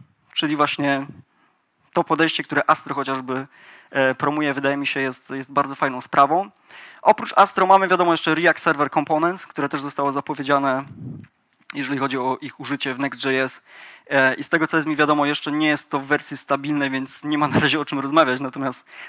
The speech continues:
zobaczymy, jak oni to po prostu rozwiążą. Natomiast to jest ten sam patent, to jest ten sam pomysł de facto, żeby to robić,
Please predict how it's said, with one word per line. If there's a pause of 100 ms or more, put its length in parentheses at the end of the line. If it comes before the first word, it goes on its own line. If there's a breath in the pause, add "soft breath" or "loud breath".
zobaczymy,
jak
oni
to
po
prostu
rozwiążą.
Natomiast
to
jest
ten
sam
patent,
to
jest
ten
sam
pomysł
de
facto,
żeby
to
robić,